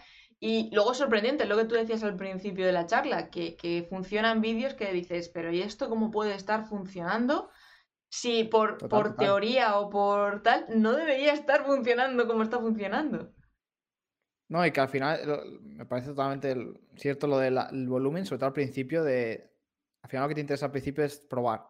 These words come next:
Speaker 1: Ujú.
Speaker 2: y ver qué te funciona y qué no. Y eso, lo que mejor te lo va a decir es probar.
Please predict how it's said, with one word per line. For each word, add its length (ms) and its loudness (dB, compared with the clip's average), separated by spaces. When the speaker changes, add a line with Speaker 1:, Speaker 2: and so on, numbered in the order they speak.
Speaker 1:
Ujú. 140 -2
Speaker 2:
y 100 -8
ver 140 -2
qué 80 -4
te 140 0
funciona 340 -4
y 40 -6
qué 100 -4
no. 80 -8
Y 200 -6
eso, 320 -2
lo 280 -8
que 80 -4
mejor 300 -4
te 80 -4
lo 60 4
va 100 8
a 40 4
decir 160 -2
es 60 -2
probar. 360 -4